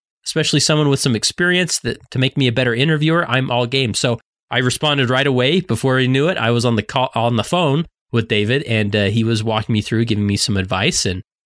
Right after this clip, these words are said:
I, uh, we, we later met up. We went to a restaurant and, uh, had a long conversation. And let me tell you, this wasn't like, this was, like, serious feedback that <laughs> David gave me. Like, it was like, "When you do this, stop doing that. When you do that, don't do that anymore, and, and try this and this and the other thing."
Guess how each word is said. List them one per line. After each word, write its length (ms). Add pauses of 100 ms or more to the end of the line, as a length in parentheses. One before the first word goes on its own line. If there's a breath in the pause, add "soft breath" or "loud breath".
(140)
I, 260
uh, 220
we, 180
we 200
later 280
met 220
up. 260
We 160
went 200
to 120
a 80
restaurant 600
and, 220
uh, 200
had 140
a 60
long 260
conversation. 720 (240)
And 280
let 120
me 80
tell 160
you, 100
this 180
wasn't 260
like, 240 (200)
this 160
was, 120
like, 160
serious 460
feedback 460
that 100
<laughs> 20
David 280
gave 180
me. 120
Like, 220 (240)
it 100
was 240
like, 320 (140)
"When 120
you 100
do 180
this, 300
stop 480
doing 240
that. 260
When 100
you 80
do 200
that, 340 (220)
don't 160
do 100
that 120
anymore, 300
and, 240
and 160
try 220
this 300
and 120
this 220
and 140
the 100
other 160
thing." 240